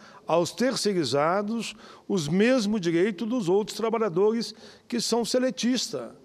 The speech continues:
que estão na chamada empresa-mãe, na empresa-matriz, e não querer que o trabalhador seletista ou mesmo que tá no serviço público seja todo ele terceirizado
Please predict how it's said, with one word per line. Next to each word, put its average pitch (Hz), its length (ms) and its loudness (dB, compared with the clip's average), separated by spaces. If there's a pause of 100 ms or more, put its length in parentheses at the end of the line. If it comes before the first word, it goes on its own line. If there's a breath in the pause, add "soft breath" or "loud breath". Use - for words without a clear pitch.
(360 soft breath)
que - 80 -10
estão 185 480 0
na 208 200 0
chamada 175 960 -2 (300 loud breath)
empresa-mãe, 165 1160 2 (300 loud breath)
na 147 120 -2
empresa-matriz, 156 1160 0 (440 loud breath)
e 254 80 -2
não 196 240 4
querer 190 380 2
que 214 180 -6
o 220 80 -2
trabalhador 185 800 2
seletista 208 880 0 (580 loud breath)
ou 208 160 4
mesmo 143 800 2 (540 soft breath)
que 170 120 -4
tá 180 220 2
no 175 100 2
serviço 156 440 -2
público 226 520 -2
seja 226 300 0
todo 220 340 0
ele 196 200 2
terceirizado 175 760 -2